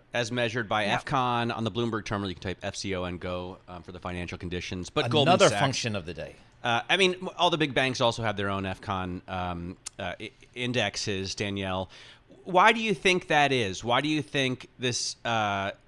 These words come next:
Speaker 1: hawkish pivot, the tightening that we're seeing, not just from the Fed, but globally from central banks, hasn't, um,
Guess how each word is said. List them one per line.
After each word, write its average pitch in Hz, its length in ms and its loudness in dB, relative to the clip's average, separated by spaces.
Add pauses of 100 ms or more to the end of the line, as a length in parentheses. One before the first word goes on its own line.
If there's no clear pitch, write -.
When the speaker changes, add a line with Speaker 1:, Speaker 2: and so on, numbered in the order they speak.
(340)
Speaker 1:
hawkish 151 560 0
pivot, 135 540 2
the 117 80 -2
tightening 143 560 -2
that 123 100 -2
we're 117 100 -4
seeing, 127 220 -2
not 202 160 0
just 247 160 -6
from 104 100 -8
the 92 60 -6
Fed, 90 320 -8
but 107 260 -10
globally 127 380 -2
from 107 140 -6
central 113 320 -4
banks, 104 340 -4
hasn't, 117 480 -2 (800)
um, 101 380 -2